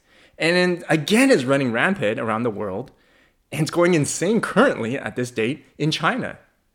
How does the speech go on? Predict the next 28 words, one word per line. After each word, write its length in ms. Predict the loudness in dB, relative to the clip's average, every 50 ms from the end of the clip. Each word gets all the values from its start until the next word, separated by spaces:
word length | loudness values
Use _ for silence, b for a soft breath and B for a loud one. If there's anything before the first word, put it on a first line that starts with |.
| b b b b b b b b
More 260 | 2 8 10 10 10 10
people 260 | 6 2 0 2 2
are 120 | 2 2
infected, 580 | 2 0 -4 -4 -6 -6 -4 -4 -4 -6 -6 -10 _ _ _
more 240 | -6 -2 2 2 2
people 320 | 2 0 -4 -4 -4 -4 -2
are 120 | -2 -4
dying. 460 | -2 -2 -2 -2 -2 -6 -8 -10 -12 -16 _ _ _ _ _ _ _ _ _ _ _ _ _ _ _ -20 -20 _ _ _ _ _ _
Yet, 580 | -12 -4 -2 0 0 0 -2 -6 -10 -18 -20 _ _ _ _ _ _ _ _ _ _ _ _
there 140 | -6 -4 -2
is 140 | -2 -2 -2
an 140 | -4 -6 -4
end 220 | -4 -2 -2 0 -2
to 100 | -2 -4
covid 540 | -6 -8 -10 -10 -8 -8 -8 -8 -8 -10 -12
in 180 | -12 -10 -8
sight, 580 | -8 -8 -8 -8 -4 -2 0 0 0 -2 -6 -14 -20 _ _ _ _ _ _ _ _ _ _
but 120 | -14 -12 -8
not 240 | -6 -4 -4 -2
right 220 | -2 -2 -2 -2 -4
now. 300 | -8 -8 -8 -10 -14 -18 _ _ _ _ _ b b b b b b b b b
It's 180 | -12 -12 -10
just 260 | -6 -4 -4 -4 -2 -2
going 200 | -4 -4 -4 -4
to 100 | -4 -6
be 200 | -4 -4 -4 -2
a 80 | -2
long, 680 | -4 -4 -6 -6 -4 -4 -4 -4 -4 -4 -6 -6 -8